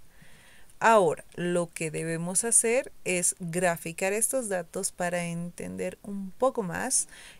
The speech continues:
el problema de forma sencilla.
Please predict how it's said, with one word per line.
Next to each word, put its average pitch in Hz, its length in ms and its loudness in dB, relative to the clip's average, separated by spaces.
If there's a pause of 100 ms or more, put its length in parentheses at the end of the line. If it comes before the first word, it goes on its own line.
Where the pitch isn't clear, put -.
el 196 220 0
problema 180 760 -4
de 170 160 -8
forma 165 420 -6
sencilla. - 680 -4